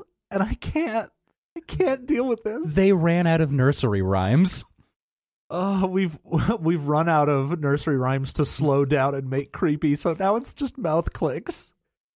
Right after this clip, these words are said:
Speaker 2: Listen, your grandmother has possessed you. Her evil has gotten inside of you, and her favorite thing to do <laughs>
Speaker 1: You would not believe. She just loves it.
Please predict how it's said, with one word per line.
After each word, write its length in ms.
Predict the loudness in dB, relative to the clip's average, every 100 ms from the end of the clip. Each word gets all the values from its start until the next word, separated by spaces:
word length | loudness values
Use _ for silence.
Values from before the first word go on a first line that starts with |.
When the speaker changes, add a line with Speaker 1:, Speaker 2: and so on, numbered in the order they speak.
| _ 0
Speaker 2:
Listen, 420 | 0 2 0 -2
your 260 | -2 -2 0
grandmother 560 | 0 0 0 0 0
has 320 | 0 0 -2
possessed 500 | -4 -4 -2 -4 -4
you. 240 | -4 -2 -2
Her 140 | -4 -2
evil 380 | -2 0 -2 -2
has 220 | -2 -4 -10 _ _ _ -2
gotten 240 | -2 0
inside 320 | -2 -2 -2
of 100 | -2
you, 240 | -2 -4 -4 _ _ _ _ _ -4
and 160 | -2
her 160 | 0 -2
favorite 480 | 0 0 0 -2 -2
thing 220 | -4 -2
to 40 |
do 340 | -4 -2 0 -2 -2 -4 -2
<laughs> 340 | -10 -8 -10
Speaker 1:
You 140 | -2 0
would 140 | 0
not 220 | 0 -2
believe. 380 | -2 -2 -4 -6
She 200 | -4 -2
just 220 | 0 -2
loves 300 | -2 -4 -4 -10
it. 140 | -16